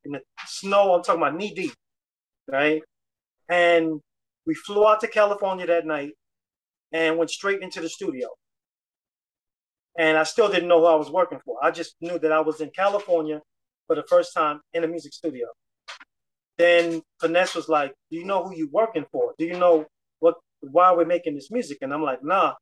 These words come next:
He said, "It's for a cat called M C Brain." And I said, "Oh, okay, that's, that sounds dope." And he's like, "You know who hired me?" I was like, "Nah." He said, "Michael Bivin." And at that point, I was like, "Oh,"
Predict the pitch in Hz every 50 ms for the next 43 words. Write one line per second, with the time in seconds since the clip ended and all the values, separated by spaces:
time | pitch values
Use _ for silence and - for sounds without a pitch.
0 | _ _ _ _ - 170 - 180 160 160 160 - - - - 170 165 151 - -
1 | 143 139 - - - 180 156 151 - - 165 147 - - 165 175 170 - - 170
2 | 156 135 - 165 170 151 131 120 - _ _ _ _ _ _ _ _ _ _ _
3 | _ _ _ _ _ _ _ _ _ _ _ _ _ - 160 156 165 165 - -
4 | 190 185 180 202 233 240 - - 202 185 180 185 185 - _ - 160 160 - -
5 | 180 170 156 143 - - 220 202 170 - - 156 156 165 156 165 165 151 147 139
6 | - _ _ _ _ _ _ _ - 156 175 185 185 185 185 180 165 180 190 202
7 | 208 214 208 202 208 226 226 185 156 156 151 151 156 143 - - 160 185 190 175
8 | 147 147 170 175 - 160 135 127 135 151 175 170 - 147 139 - 170 180 170 -
9 | 127 - - _ _ _ _ _ _ _ _ _ _ _ _ _ - 127 139 143
10 | 135 - - 180 233 247 - - 180 156 139 135 151 185 190 165 147 127 117 120
11 | 160 233 277 247 - - -